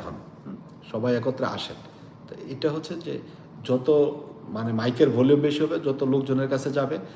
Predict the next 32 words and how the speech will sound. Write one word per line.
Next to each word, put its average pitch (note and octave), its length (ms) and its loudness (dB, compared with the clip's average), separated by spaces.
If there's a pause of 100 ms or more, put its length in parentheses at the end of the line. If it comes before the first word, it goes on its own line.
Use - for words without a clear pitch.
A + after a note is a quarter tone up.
(160)
তত A#2 180 -4
লোকজনের A#2 420 0
শেয়ারিং G#2 360 -4
হবে, F#2+ 280 -6
জ-, G#2 180 -4 (340)
জমায়েত A2 400 -2
হবে। - 140 -14 (360)
ঠিক - 120 -16
আছে? B1+ 180 -12 (200)
তো A#1+ 380 -8 (200)
চোরদের C#3 320 -2
আবার C3+ 260 -2
ভাগ্য G#2+ 280 -2
খারাপ, A2+ 280 -2
যদি A2 220 -4 (380)
অনেক A#2 300 -2
লোকের A#2+ 180 0
হাতে A#2 220 -2
ধরা G#2 300 -4
পড়ে, G2 200 -4
তো G2+ 60 -12
তা-, G2+ 260 -8 (100)
তাকে, G2+ 280 -6
আহ, - 960 -14
মানে G2 260 -10
কিল A2+ 240 -2
ঘুষি G#2+ 300 -4
দিতে A2 380 -2 (180)
তাকে G#2 240 -4
মেরেই A#2 300 4
ফেলতো F#2+ 320 -2
আর - 100 -12